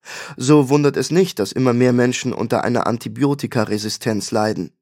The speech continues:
Keine Alternative ist es, das Fleischgericht durch Fisch oder Krustentiere zu ersetzen. Hier ist ebenfalls der Billigwahn ausgebrochen. Auch Meeresfrüchte und Fisch sind heute beim Discounter für Spottpreise zu haben.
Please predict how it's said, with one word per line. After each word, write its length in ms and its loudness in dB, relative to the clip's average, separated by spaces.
Keine 400 0
Alternative 720 0
ist 280 0
es, 100 -4
das 180 -4
Fleischgericht 720 0
durch 140 -4
Fisch 320 0
oder 180 -2
Krustentiere 720 -2
zu 140 -4
ersetzen. 560 -4
Hier 240 2
ist 220 -4
ebenfalls 640 -2
der 120 -2
Billigwahn 600 2
ausgebrochen. 680 -2
Auch 300 2
Meeresfrüchte 840 2
und 160 -2
Fisch 340 0
sind 240 -2
heute 220 2
beim 200 2
Discounter 540 0
für 140 0
Spottpreise 720 -2
zu 220 -2
haben. 340 -4